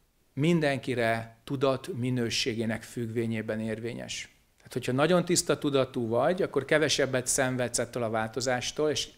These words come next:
kevesebbet szenvedtetsz emiatt. Ha a tudat nagyon fedett és nagyon tudatlan, nagyon sötét, akkor a téves nézetek miatt kialakul a kapzsiság és a harag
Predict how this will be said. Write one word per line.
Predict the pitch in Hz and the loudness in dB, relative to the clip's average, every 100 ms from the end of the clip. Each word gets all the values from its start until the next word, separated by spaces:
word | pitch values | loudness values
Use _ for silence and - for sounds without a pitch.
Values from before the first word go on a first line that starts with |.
| _ | _
kevesebbet | 143 131 113 131 120 117 | 0 2 2 0 -2 -2
szenvedtetsz | - 127 123 117 117 113 - | 0 0 0 -2 -2 -2 -2
emiatt. | 113 113 127 175 - - _ _ _ _ _ _ _ _ | -2 -2 -2 -6 -12 -20 _ _ _ _ _ _ _ _
Ha | - 139 | -2 0
a | 135 | 4
tudat | 160 139 131 | 6 6 6
nagyon | 131 147 156 147 139 127 127 | 2 2 4 4 0 -4 -10
fedett | - 135 123 123 117 - | -2 0 2 0 -2 -4
és | 117 110 - | -2 -2 -2
nagyon | 120 135 135 139 139 131 | -2 2 2 2 -2 -6
tudatlan, | 123 123 117 110 127 117 117 | -4 0 0 0 -2 0 0
nagyon | 117 127 131 139 135 135 123 | 0 0 2 2 2 0 -2
sötét, | - 120 117 117 117 117 - _ _ - - - | -4 -4 -2 0 0 -2 -14 _ _ -20 -20 -14
akkor | 117 135 | -4 -2
a | 127 | 2
téves | 151 147 123 - | 2 4 2 0
nézetek | 131 123 123 127 123 - - - | 0 0 0 2 2 0 -14 -10
miatt | 120 131 131 131 - | -4 -2 -2 -4 -10
kialakul | - 139 123 120 120 117 | -4 0 0 0 -2 -4
a | |
kapzsiság | 113 117 113 107 - 117 | 0 -2 -2 -2 -2 -2
és | 113 - | -2 -4
a | |
harag | 113 117 110 107 | -2 0 0 -2